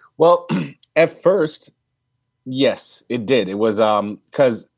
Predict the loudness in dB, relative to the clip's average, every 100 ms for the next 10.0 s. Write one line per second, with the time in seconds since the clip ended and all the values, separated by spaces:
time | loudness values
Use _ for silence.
0 | -6 -6 -6 -10 -4 -2 -2 -6 -10 _
1 | _ _ _ _ _ _ _ _ -2 0
2 | 0 -2 -8 -6 0 2 2 0 -2 -2
3 | -2 0 0 0 -2 -2 -2 -6 -8 -12
4 | -10 -8 -8 -2 0 0 -2 -6 -6 -10
5 | -8 -2 -2 -4 -10 0 2 2 -2 _
6 | _ _ _ _ _ _ _ -4 0 2
7 | 0 -2 -2 0 0 2 2 2 -4 -6
8 | -6 -4 -2 -2 -6 -8 -2 -2 -2 -4
9 | -4 -6 -2 -2 0 -4 -4 -2 -2 -4